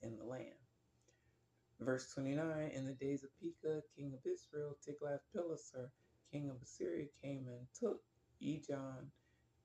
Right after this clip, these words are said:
Abel, Beth Maacah, Janoah, Kadesh,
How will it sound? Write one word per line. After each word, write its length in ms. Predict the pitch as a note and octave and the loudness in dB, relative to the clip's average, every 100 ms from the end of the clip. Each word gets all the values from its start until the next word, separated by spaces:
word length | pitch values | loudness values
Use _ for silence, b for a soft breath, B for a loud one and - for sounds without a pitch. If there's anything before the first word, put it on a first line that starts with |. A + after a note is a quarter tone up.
| _ - | _ 2
Abel, 400 | C3+ D#3 C#3+ C#3 - | 6 6 6 2 6
Beth 220 | C#3 C#3+ - | 6 6 2
Maacah, 840 | B2+ C#3 B2 C3+ D3+ - B2+ B2 D3 b b b _ _ _ _ - - _ _ _ - - A2+ | -2 -2 0 -4 -4 -4 -2 -2 -4 b b b _ _ _ _ -20 -20 _ _ _ -20 -10 2
Janoah, 640 | D3+ F3 D3 B2+ C3 C#3+ - - - | 4 4 2 0 -2 -4 -12 -20 -8
Kadesh, 500 | C3+ D#3+ D#3 C#3 C#3+ | 0 8 8 8 2